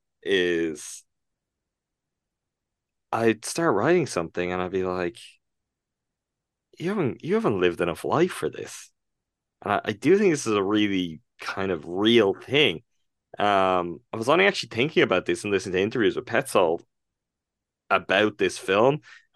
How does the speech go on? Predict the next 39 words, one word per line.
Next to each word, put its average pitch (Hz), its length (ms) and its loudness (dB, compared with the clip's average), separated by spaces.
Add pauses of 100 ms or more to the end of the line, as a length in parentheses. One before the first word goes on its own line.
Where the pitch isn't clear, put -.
even 113 220 2
though 98 100 2
he 98 140 0
wasn't 123 260 0
framing 113 420 2
it 165 80 4
in 165 100 2
this 160 200 -2
way. 151 300 2 (300)
He - 80 -4
was 104 120 -6
talking 127 220 4
about 98 160 2
really, 107 320 4
he 104 160 -6
was 92 200 -4
in 92 100 -4
his 87 160 -8
mid-thirties 95 760 0
by - 140 -6
the 82 100 -2
time, 82 680 -2
you 85 200 -8
know, 82 80 -8
he 85 160 -8 (260)
wrote 87 220 0
his 78 100 -10
first - 280 -4
feature 90 300 -8
script - 420 -2
and 80 120 -6
he 82 140 -10
kind 87 260 -6
of, 80 180 -8 (400)
he - 200 -10
became 101 600 -2
a 78 60 -4
film 117 420 2
director. 64 640 -8